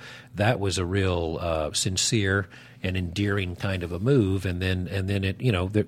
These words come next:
c-, emails and communications back and forth about that.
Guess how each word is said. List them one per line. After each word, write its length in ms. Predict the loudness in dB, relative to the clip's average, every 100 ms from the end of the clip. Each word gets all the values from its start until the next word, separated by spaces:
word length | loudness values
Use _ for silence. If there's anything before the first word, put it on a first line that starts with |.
| -2
c-, 400 | -4 -6 -10 -4
emails 520 | 4 8 10 10 8
and 140 | 4 2
communications 720 | 2 2 4 4 4 2 -2
back 280 | -2 -2 -4
and 120 | -6
forth 320 | -2 -2 -2
about 280 | -2 -2 -2
that. 300 | -2 -2 -2